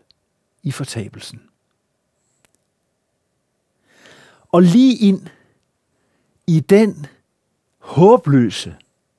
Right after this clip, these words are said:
situation kommer budskabet til os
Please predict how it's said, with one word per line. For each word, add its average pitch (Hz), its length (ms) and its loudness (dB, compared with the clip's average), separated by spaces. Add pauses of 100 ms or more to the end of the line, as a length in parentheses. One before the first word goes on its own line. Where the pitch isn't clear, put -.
(120)
situation 120 920 -2 (680)
kommer 196 480 0
budskabet 131 800 -2
til 156 320 -4
os 120 280 -6